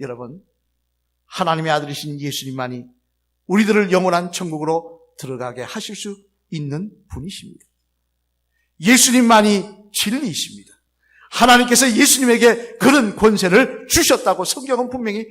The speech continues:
말씀하고 있습니다. 이 자리에 계신 분 가운데 교회를 나오시면서도 예수님에 대한 분명한 믿음의 확신이 없으신 분 계십니까? 예수님이 구세주라는 사실에 대한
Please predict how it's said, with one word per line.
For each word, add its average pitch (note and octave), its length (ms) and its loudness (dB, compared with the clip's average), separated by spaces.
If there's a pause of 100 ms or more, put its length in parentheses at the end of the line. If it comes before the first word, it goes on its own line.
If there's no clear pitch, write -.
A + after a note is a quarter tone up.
말씀하고 F#3 500 -4
있습니다. - 400 -18 (3000)
이 F#3 100 -6
자리에 D3+ 220 -4
계신 C#3+ 280 -10
분 C#3 120 -12
가운데 B2+ 420 -10 (680)
교회를 G#3 360 6
나오시면서도 G3 840 2 (240)
예수님에 C4 480 2
대한 A#3+ 260 2
분명한 G#3 400 -4
믿음의 G3 280 -8
확신이 F#3 280 -12
없으신 F3+ 300 -12
분 F3 80 -16
계십니까? E3+ 440 -18 (1700)
예수님이 C4 440 4
구세주라는 A#3 600 0
사실에 F#3+ 380 -2
대한 E3+ 300 -4